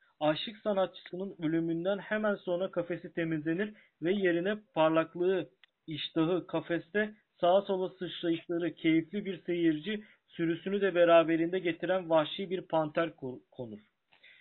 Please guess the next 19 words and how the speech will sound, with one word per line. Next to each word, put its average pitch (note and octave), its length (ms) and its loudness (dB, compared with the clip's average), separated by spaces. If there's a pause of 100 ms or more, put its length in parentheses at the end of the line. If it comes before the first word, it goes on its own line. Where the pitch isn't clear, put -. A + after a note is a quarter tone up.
(580)
Aşık E3 400 2
sanatçısı G3 600 -2
bu G#3 100 -10
kitabın G3 480 -2
önemli E3+ 440 -2
temalarından F3 760 0
birisini F#3 540 -4 (320)
unutulmaz F3 720 -2
bir F#3+ 160 -6
canlılıkla E3+ 640 -2
dile D3+ 200 0
getirir. G#2+ 480 -10 (360)
Alkış, D#3+ 580 0
tezahürat, E3 720 2 (200)
şöhret E3+ 580 -2
ve F3+ 140 -2
itibarı D#3+ 720 0 (680)
bağımlılığın D#3+ 600 0
ardında D#3+ 640 2